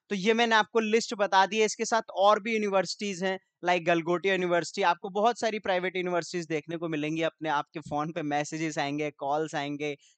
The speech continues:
एडमिशन के लिए, but अपना ध्यान रखना, अपने पेरेंट्स से बात करना, तभी आप फाइनल डिसीजन लेना, ठीक है? तो चिंता करने की कोई बात नहीं है, आपकी जो भी रैंक आई है, देखो मेरी बात मानो, first and last chance है ये, सीधी बात है। तो आप रिस्क लो, रिस्क लो मतलब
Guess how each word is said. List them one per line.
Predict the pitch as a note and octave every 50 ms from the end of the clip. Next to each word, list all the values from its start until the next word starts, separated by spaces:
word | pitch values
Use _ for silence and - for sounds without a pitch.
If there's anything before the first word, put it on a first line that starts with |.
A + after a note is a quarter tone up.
| _ -
एडमिशन | C#3 C#3 C3+ D3+ D#3 C#3 D#3 E3 E3 D#3+
के | D#3+ E3
लिए, | E3 F#3 G#3 A3 _ _ _ _ - G3
but | G#3 G3+ - _ _ _ _ _ _ _ -
अपना | E3+ F#3 - _ - G#3 G#3+ A3+ A3 A3+ G#3+
ध्यान | F3+ E3+ E3 E3 E3 E3
रखना, | D#3+ D#3 - - E3 E3+ E3+
अपने | C3+ - - F3 E3+
पेरेंट्स | D#3 - E3 D3 D#3 E3+ F3+ F3+ - -
से | F#3
बात | E3 E3+ E3 D#3+ _
करना, | - E3+ D#3+ F3+ G3
तभी | F3+ - - E3+ D#3+ D3+ F#3+ G3
आप | F#3+ F3+ F3+ G3
फाइनल | E3 C#3+ D3 D3+ D#3 D3
डिसीजन | C#3+ C#3 - C#3+ B2+ B2+ C#3+ C#3
लेना, | C3 A#2 G#2+ G#2+ - - - _ -
ठीक | G3 G3+
है? | B3 B3+ G#3+ - _ - - - - _
तो | - G#3
चिंता | - A#3+ B3 A#3+ - C4+ C4
करने | B3 B3 A#3+ B3 B3
की | B3 B3
कोई | - A#3+ A3+ A3+
बात | A#3 A3+ A3+ - -
नहीं | A3 A3 G#3+
है, | A3+ B3 - _ _ -
आपकी | F3 G3+ G3+ - B3+ A#3
जो | E3+ G#3 A3 A3
भी | A#3+ C4
रैंक | B3+ B3 A#3+ A3+ -
आई | A3 G#3+ A#3
है, | A#3
देखो | G3 A3 G#3+ - A#3+
मेरी | A3+ G#3+ G#3+ G#3+ A3+ A3+
बात | A3 G#3+ G#3+ - G#3
मानो, | G3 F#3 F#3 F#3+ G3+ G#3+ G3+ _ _ _ _ - -
first | A3+ A3+ A3 - -
and | B3 B3 A#3+ A#3 G#3+
last | G3+ G3 G#3+ - - -
chance | G3+ D#3 D3 D3 C#3+ -
है | C#3+ C3
ये, | B2 C#3
सीधी | - - G3+ G#3 F#3+ F#3
बात | D#3 B2 G#2+ A2 - -
है। | G#2+ - _ _ _ -
तो | G#3
आप | G#3+ A#3 B3 A#3+ -
रिस्क | F#3+ G#3+ A#3+ - - - -
लो, | F#3 F#3 F#3+ F#3 D3 - _ _ _ -
रिस्क | D#3 G#3 G3 - -
लो | A#3 A3+ A3+ A3
मतलब | G#3+ G3+ - - A3 A#3 A#3